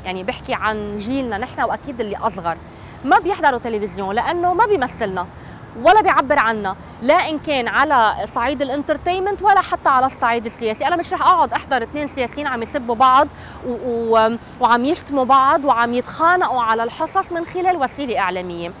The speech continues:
فضل ساعتها احضر مسلسل تركي أو، آه، آه، عمل على النتفليكس على القليلة بنبسط فيه.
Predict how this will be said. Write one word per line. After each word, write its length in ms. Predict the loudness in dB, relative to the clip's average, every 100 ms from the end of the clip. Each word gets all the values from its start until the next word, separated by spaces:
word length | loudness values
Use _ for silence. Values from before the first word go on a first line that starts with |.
| -18 -20 0
فضل 240 | 0 2 -4
ساعتها 480 | 0 0 2 0 0
احضر 540 | 0 0 0 0 -2
مسلسل 540 | -4 -2 -2 0 -4 0
تركي 380 | -2 0 -2 0
أو، 400 | 2 4 4 0 -6 -4
آه، 20 | -2
آه، 260 | 0 2
عمل 440 | 4 4 4 2 2
على 280 | 2 2
النتفليكس 580 | 0 -2 -4 -4 -6 -6 -8 -18 -2
على 180 | -2 0
القليلة 440 | -2 -2 -2 -2
بنبسط 480 | -4 -6 -8 -8 -12
فيه. 200 | -8